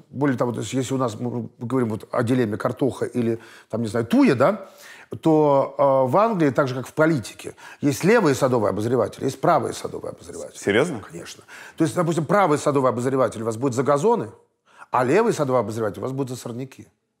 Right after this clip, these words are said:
Speaker 1: И этот садовый обозреватель будет печатать колонки в «Таймс», а этот будет печатать колонки в «Гардиан». То есть там такой же спектр, как политических партий, там все есть. А у нас там, э, вечная Октябрина Ганчикина.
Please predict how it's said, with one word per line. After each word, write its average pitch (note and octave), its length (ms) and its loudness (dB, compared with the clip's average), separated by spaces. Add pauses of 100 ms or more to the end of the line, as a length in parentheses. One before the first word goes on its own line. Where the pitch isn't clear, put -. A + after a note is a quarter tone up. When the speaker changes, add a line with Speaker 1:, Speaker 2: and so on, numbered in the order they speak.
(240)
Speaker 1:
И G3 420 0
этот E3 260 0
садовый D#3 280 2
обозреватель C3+ 400 0
будет C#3 180 -2
печатать C3+ 300 -4
колонки C3 320 -2
в A2 40 -16
«Таймс», A3 460 0 (240)
а B2+ 140 2
этот E3 160 0
будет D#3+ 120 0
печатать C3+ 300 -4
колонки C3 320 -4
в C3+ 40 -4
«Гардиан». F#2 360 -6 (920)
То D#3+ 80 2
есть D3+ 140 0
там F#3 140 2
такой F#3 240 2
же D#3+ 80 2
спектр, A#3 420 0
как D3+ 220 0
политических D#3 460 -4
партий, F#3 240 -4
там B2 120 -10
все C3 160 -8
есть. - 260 -12
А D#3 120 2
у E3+ 100 2
нас A#3+ 220 2
там, D3+ 220 0
э, D#3+ 220 2
вечная F3 320 0
Октябрина E3+ 380 0
Ганчикина. A2 400 -4